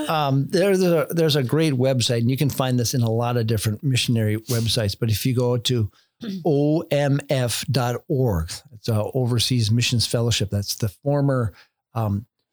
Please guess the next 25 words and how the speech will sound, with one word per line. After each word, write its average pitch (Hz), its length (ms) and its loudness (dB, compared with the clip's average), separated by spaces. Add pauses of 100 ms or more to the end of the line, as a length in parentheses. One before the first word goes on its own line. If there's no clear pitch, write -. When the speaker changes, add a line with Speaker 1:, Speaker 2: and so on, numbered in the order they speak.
(220)
Speaker 1:
China 143 320 2
Inland 135 460 2
Mission. 135 380 0
So - 260 0
that 123 160 2
was 147 120 2
started 151 400 2
by 110 220 0
Hudson 139 460 2
Taylor, 135 340 2
the 117 140 2
famous 151 440 2
Hudson 143 340 2
Taylor, 135 360 2
all 151 360 2
those 147 220 2
years 165 200 2
ago, 117 180 0
but 110 140 0
now 127 100 0
it's 139 100 -2
called 123 360 -2
O 156 220 2
M 139 360 0 (120)
F. 151 380 -2